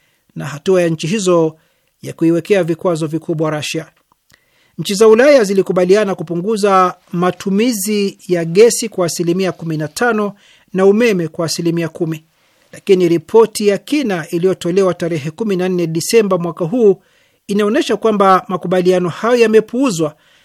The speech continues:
na hayakutekelezwa ila kwa kiwango kidogo. Shirika la habari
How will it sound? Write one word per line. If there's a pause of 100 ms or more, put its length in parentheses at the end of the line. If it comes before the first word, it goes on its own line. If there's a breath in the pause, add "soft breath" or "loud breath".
(140 soft breath)
na
hayakutekelezwa (200)
ila
kwa
kiwango
kidogo. (720 soft breath)
Shirika (120)
la
habari